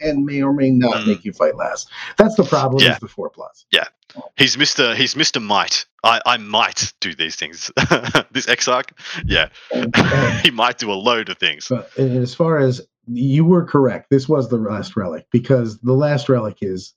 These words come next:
Speaker 1: Shrine Skull, Dark Reaper Exarch model with a Reaper launcher only. If an enemy unit has any models destroyed by an attack by the bear, until the end of the turn, subtract one from combat attrition taken for that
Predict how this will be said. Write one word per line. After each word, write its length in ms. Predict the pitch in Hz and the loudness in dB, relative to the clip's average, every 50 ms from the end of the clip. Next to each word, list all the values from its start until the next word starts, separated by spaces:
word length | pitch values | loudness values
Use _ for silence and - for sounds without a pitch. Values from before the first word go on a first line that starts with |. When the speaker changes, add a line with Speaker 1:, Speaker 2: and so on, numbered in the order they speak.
| _ _ | _ _
Speaker 1:
Shrine 420 | - - - - 170 156 151 151 131 | -10 -4 0 2 2 2 2 -2 -4
Skull, 460 | - - 113 87 80 78 76 73 _ _ _ _ _ _ _ _ _ _ _ _ - | -6 -8 -8 -8 -8 -8 -10 -12 _ _ _ _ _ _ _ _ _ _ _ _ 0
Dark 240 | - 165 156 156 - | 0 2 2 2 0
Reaper 240 | 202 185 139 131 127 | -2 0 0 0 0
Exarch 340 | 131 127 - - 98 87 - | 0 0 -2 -6 -10 -10 -8
model 320 | - 80 80 82 85 85 85 | -8 -8 -6 -6 -6 -6 -4
with 160 | 101 107 107 | -6 -4 -2
a 40 | 117 | 0
Reaper 300 | 107 127 151 131 120 101 | 2 2 2 2 0 -2
launcher 400 | 82 76 73 - - - 67 80 | -2 -4 -6 -6 -8 -6 -4 -4
only. 320 | 82 78 69 64 - - _ _ _ _ _ _ 127 - - | -4 -4 -4 -8 -10 -12 _ _ _ _ _ _ -20 -6 2
If 140 | - 127 127 | 4 4 6
an 80 | 160 170 | 6 4
enemy 240 | 180 185 180 165 165 | 6 4 4 4 2
unit 160 | 160 147 139 | 4 4 4
has 260 | 139 139 127 127 - _ _ _ _ _ _ - | 4 2 2 0 -6 _ _ _ _ _ _ 0
any 180 | 175 185 175 | 2 2 2
models 320 | 156 143 135 131 131 127 123 | 0 0 0 0 0 0 -2
destroyed 380 | 117 - - - 147 139 135 | -4 -4 -2 0 2 2 2
by 60 | 123 117 | 2 0
an 40 | 107 | 0
attack 320 | 107 - 131 123 120 120 - | 0 0 2 2 2 0 0
by 140 | 120 110 | 0 0
the 100 | 107 107 | 0 -2
bear, 280 | 101 107 123 123 120 117 | 0 2 2 2 4 2
until 220 | 117 113 - 165 135 | 0 2 2 0 2
the 140 | 135 135 143 | 2 2 4
end 100 | 160 170 | 4 4
of 80 | 156 127 | 4 2
the 80 | 117 - | -2 -2
turn, 380 | - - 120 117 113 113 107 - | 2 2 2 2 2 -2 -2 -2
subtract 420 | - 117 107 - - - 135 - - | -4 -4 0 2 2 2 2 0 -2
one 220 | 110 110 135 147 151 | -2 0 2 4 4
from 220 | - - - 135 120 - - | 4 4 4 4 4 4 4
combat 340 | 131 131 151 160 180 180 175 | 4 4 4 4 4 4 2
attrition 460 | 170 - - 156 135 127 160 127 - | 0 -2 -2 -4 -4 -4 -4 -6 -2
taken 200 | - 139 147 120 160 - - - | -2 0 2 2 2 2 0 2
for 220 | - 117 135 139 131 | 2 4 4 4 4
that 200 | 123 - - | 4 2 2